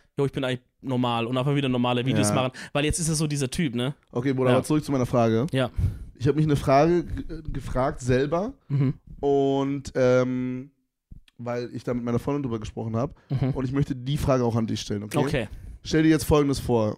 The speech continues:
Speaker 2: Du
Speaker 1: Ja.
Speaker 2: hast, sagen wir, zwei Millionen Euro und die willst du jetzt investieren in ein eigenes Restaurant.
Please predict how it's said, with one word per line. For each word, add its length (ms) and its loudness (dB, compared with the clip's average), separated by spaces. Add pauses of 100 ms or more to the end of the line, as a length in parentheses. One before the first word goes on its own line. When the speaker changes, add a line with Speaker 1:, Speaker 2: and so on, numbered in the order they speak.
(120)
Speaker 2:
Du 80 0
Speaker 1:
Ja. 120 6
Speaker 2:
hast, 400 2
sagen 380 2
wir, 460 4 (340)
zwei 440 2
Millionen 320 4
Euro 600 6 (140)
und 180 -2
die 100 0
willst 160 2
du 40 4
jetzt 100 -4
investieren 720 2 (540)
in 140 6
ein 180 2
eigenes 420 0
Restaurant. 580 -4